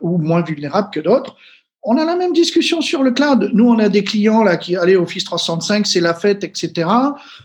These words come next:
Et puis, boum, ils se font taper les boîtes aux lettres et ils nous appellent. On arrive, dit, « Mais vous avez pas activé le deux factor authentication ? » Ah non, mince, il fallait le faire. Euh, « Mais il y a pas de log ? »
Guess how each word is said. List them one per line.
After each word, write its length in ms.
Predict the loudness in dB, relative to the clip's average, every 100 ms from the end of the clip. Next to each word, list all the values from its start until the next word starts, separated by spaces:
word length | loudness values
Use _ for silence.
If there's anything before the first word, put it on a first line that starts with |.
| _
Et 100 | -2
puis, 180 | 0 0
boum, 220 | 2 2
ils 80 | 0
se 80 | -2
font 100 | -2
taper 300 | -2 0 -2
les 80 |
boîtes 220 | 0 -2 0
aux 40 |
lettres 300 | 2 2 2
et 40 | 0
ils 60 |
nous 160 | 2 2
appellent. 440 | 2 2 2 0 -8 -20 _
On 140 | 0
arrive, 260 | 2 2 0
dit, « 260 | 0 -6 -8
Mais 100 | -6
vous 120 | -4
avez 100 | -6
pas 120 | -6 -10
activé 340 | -12 -10 -10
le 80 | -10
deux 100 | -12
factor 300 | -12 -14 -14
authentication ? » 720 | -14 -14 -12 -8 -4 -4 -6 -12 _
Ah 80 | -4
non, 220 | 0 0
mince, 320 | 0 0 -2 -6
il 60 |
fallait 180 | -2 0
le 60 | 0
faire. 300 | 0 0 -2 -12 -20 _ -12
Euh, « 80 | -10 -6
Mais 80 | -4
il 40 |
y 40 | -4
a 40 |
pas 160 | -2 -2
de 100 | 2
log ? » 400 | 2 2 -4